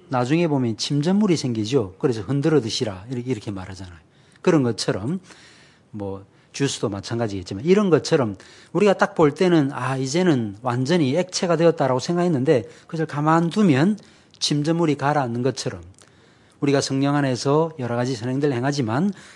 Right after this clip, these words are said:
그 안에는 찌꺼기가 섞여 있다 하는 것입니다. 이 사실을 요업이 뭐라고 말했습니까?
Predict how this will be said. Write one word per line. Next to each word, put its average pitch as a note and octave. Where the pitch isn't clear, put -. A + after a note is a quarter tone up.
그 B2+
안에는 B2+
찌꺼기가 D3+
섞여 -
있다 C3+
하는 G2
것입니다. B2+
이 G3+
사실을 D3+
요업이 D#3+
뭐라고 B2
말했습니까? G#2+